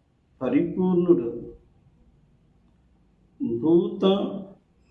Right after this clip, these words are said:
వర్తమాన, భవిష్యత్ కాలములో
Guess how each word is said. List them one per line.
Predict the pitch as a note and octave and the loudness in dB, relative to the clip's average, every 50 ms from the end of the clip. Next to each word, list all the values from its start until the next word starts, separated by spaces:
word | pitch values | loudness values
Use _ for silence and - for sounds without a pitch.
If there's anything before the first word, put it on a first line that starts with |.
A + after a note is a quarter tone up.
| _ - - - - - - - - - - - F#3+ F3 E3+ - - - - - - - - - - _ _ _ _ _ _ _ _ _ _ _ _ _ _ _ _ _ _ _ _ _ _ _ _ _ _ - | _ -20 -20 -20 -20 -20 -16 -8 -2 0 2 4 4 2 2 0 -2 -4 -4 -8 -10 -12 -16 -20 -20 _ _ _ _ _ _ _ _ _ _ _ _ _ _ _ _ _ _ _ _ _ _ _ _ _ _ -6
వర్తమాన, | C#3+ C3 B2 B2+ C#3 C#3 C3+ - - F#3 F3 F3 F3 E3 D#3+ D#3+ D3+ D3 D3 D3 D3+ E3 F3 F3 - - - - - _ _ _ _ - A#2+ A2 G#2 A2+ A#2 | -4 -2 0 0 0 0 -2 -2 0 4 6 6 6 6 4 2 2 2 2 2 2 0 -2 -2 -2 -8 -12 -14 -20 _ _ _ _ -8 -8 -8 -8 -4 0
భవిష్యత్ | C#3 D3 E3 F#3 - - - G3+ G3+ F#3+ - G3 - - | 2 4 4 4 2 0 -2 0 -2 -2 -2 -6 -6 0
కాలములో | D3+ D3 D#3+ D#3+ D#3+ D#3+ D#3+ D3 D3 D3 C#3 B2+ A#2+ D3 | 2 2 2 2 0 0 0 0 2 0 0 0 0 0